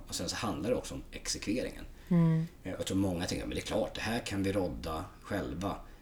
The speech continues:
Speaker 1: Eh, men det kräver också väldigt mycket system. Vi gjorde en av de största kampanjerna som har gjorts i världen, eh,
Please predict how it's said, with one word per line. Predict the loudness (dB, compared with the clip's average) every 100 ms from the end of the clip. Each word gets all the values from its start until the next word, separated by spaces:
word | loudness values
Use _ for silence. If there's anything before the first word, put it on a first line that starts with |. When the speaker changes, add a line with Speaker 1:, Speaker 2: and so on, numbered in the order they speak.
| -20 -18 -16
Speaker 1:
Eh, | -12 -10 -10 -14 -12 -4
men | -4 -4
det | -6 -8 -8 -14 -10
kräver | -4 -2 -2 -2
också | -4 -6
väldigt | -6 -6 -6
mycket | -10 -10 -12 -12 -8
system. | -4 -2 0 0
Vi | 0
gjorde | 0 -2
en | -4 -6 -6 -6 -8 -8
av | -6
de | -6
största | -8 -10 -8 -8 -10
kampanjerna | -10 -8 -8 -6 -8
som | -4
har | -2
gjorts | -2 0 0
i |
världen, | 2 0 0 0 0 -2 -4 -4
eh, | -4 -4